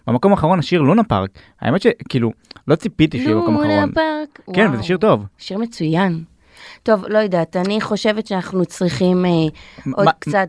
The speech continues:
Speaker 2: זמן לעשות
Speaker 1: כן.
Speaker 2: שוב פעם את הסרט
Speaker 1: מה
Speaker 2: הזה.
Speaker 1: שכן, מרגי באמת כוכב פופ, כל השירים שלו בכתבה היו ש-, באמת היו לעיתים, אז זה ככה, זה כבר, והוא יחסית, אה, חדש, אה, עוד, אה, נחשב, אז, אה, יפה לראות שהוא כבר מייצר לנו אין ספור לעיתים.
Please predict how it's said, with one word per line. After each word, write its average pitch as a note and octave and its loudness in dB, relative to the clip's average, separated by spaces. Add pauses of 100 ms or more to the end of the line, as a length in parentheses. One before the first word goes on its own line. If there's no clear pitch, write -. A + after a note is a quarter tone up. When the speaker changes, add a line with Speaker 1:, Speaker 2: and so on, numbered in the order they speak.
Speaker 2:
זמן F#3+ -8
לעשות F3 -8
Speaker 1:
כן. C3 2
Speaker 2:
שוב E3 -8
פעם D3+ -10
את C#3 -16
הסרט C3 -16
Speaker 1:
מה D3+ 2
Speaker 2:
הזה. D#3 0
Speaker 1:
שכן, D#3 2
מרגי B2 0
באמת A2 -2
כוכב - -6
פופ, D#3 -2
כל D#3 2
השירים C3+ -4
שלו C3 -4
בכתבה A#2 -2
היו A2 0
ש-, G#2+ -16
באמת A2 -2
היו A#2+ 2
לעיתים, A2 0
אז F#2+ -8
זה F#2 -8
ככה, G2 -8
זה G#2 -4
כבר, G#2+ -2
והוא A2 6
יחסית, A2+ 0
אה, A#2+ 2
חדש, A2+ -4 (300)
אה, A2 0 (380)
עוד, G#2+ 2
אה, G2 0
נחשב, A#2+ -2
אז, G2+ -6
אה, F#2+ -4 (380)
יפה A#2 0
לראות A#2+ 4
שהוא A2+ -2
כבר A2 4
מייצר A2 0
לנו A2 0
אין B2+ 4
ספור B2 2
לעיתים. A2+ -2